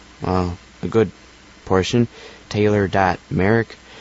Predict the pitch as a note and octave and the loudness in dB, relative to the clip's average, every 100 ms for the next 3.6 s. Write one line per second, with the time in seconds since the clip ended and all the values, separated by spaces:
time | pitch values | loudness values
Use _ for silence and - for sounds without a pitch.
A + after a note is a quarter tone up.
0 | - - - _ _ _ _ _ _ _ | -20 -20 -20 _ _ _ _ _ _ _
1 | - - - G2 F#2+ F#2 F#2+ F#2 F2+ - | -20 -16 -6 -2 2 2 4 2 -2 -4
2 | F#2 - F2 F#2 F#2+ F2+ - - - G2 | -4 -2 -2 0 0 -2 -8 -8 0 2
3 | G2 F#2+ F#2+ F2 E2+ | 4 4 2 -2 -4